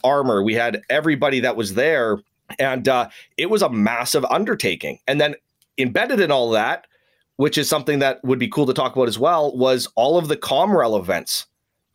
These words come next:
that took part at the same time. And for those who don't understand Comrel, Comrel is just short for community relations.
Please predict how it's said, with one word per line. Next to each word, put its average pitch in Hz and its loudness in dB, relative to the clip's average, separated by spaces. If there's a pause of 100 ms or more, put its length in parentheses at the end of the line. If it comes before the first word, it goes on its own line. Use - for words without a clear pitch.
that 120 -2
took 123 -4
part 123 0
at - -8
the - -6
same 123 -2
time. 147 -2
And 208 -4
for 139 0
those 156 2
who 165 0
don't 143 4
understand 127 0
Comrel, 131 0
Comrel 127 2
is 104 -4
just 117 0
short 113 0
for 113 -6
community 110 0
relations. 92 -2